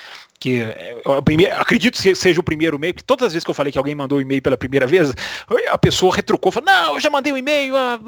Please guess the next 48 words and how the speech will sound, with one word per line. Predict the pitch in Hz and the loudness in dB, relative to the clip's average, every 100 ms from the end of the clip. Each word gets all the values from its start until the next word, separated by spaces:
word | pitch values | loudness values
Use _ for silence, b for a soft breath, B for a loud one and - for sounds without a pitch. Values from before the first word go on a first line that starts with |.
| - | -4
ah, | 247 | -4
não | 240 | -8
se | - | -8
esquece. | - 190 - | -2 -4 -2
Então, | 196 | -2
pra | 226 | -2
não | 240 | -2
ser | 220 202 | 0 0
traído | 156 139 131 | 2 0 -2
pela | 127 117 | -4 -6
memória, | 113 123 190 123 | -6 -2 0 0
mas | 156 | 0
agradecendo | 165 147 135 113 151 120 | 0 0 -2 -4 -6 -8
aqui | 113 | -2
ao | 135 | -2
Mariano | 131 123 139 127 107 _ _ _ - - | 0 -2 -4 -6 -12 _ _ _ -18 -6
e | 135 | 2
o | 156 | 2
Ciolino, | - 131 185 160 107 B B | 4 2 2 0 -4 B B
que | - | 0
ele | 208 | 4
gostou | 311 - 277 | 2 4 4
da | 170 | 4
nossa | 139 127 | 0 -2
discussão, | - - 190 170 | -12 -6 -6 -4
pa-, | |
deu, | 139 123 156 131 | -6 -2 -4 -4
mandou | 131 127 143 | -8 -2 0
os | - | 0
parabéns | 123 113 135 113 | -2 -2 -6 -6
aqui | 110 | -14
pelo | - 120 117 | -10 -8 -8
nosso | - | -8
programa, | - 110 185 120 - _ _ _ _ - - | -6 -2 -2 -2 -10 _ _ _ _ -12 -2
e | |
foi | 190 302 | 2 4
buscar | 294 - 240 | 4 2 2
dois | 226 269 | 2 2
exemplos | 220 143 196 - | 2 2 -2 -2
na | 151 | -8
história | - 165 165 | -2 2 2
da | 135 | -2
Ferrari | 135 131 190 156 107 B B B B B B _ _ | -6 -2 -4 -4 -16 B B B B B B _ _
de | - | -6
pilotos | - 233 269 | -2 2 2
que | - | 2
foram | 330 294 330 | -2 2 2
absolutamente, | 311 311 - 302 262 226 320 392 | 2 0 -4 -2 -2 -4 -6 -10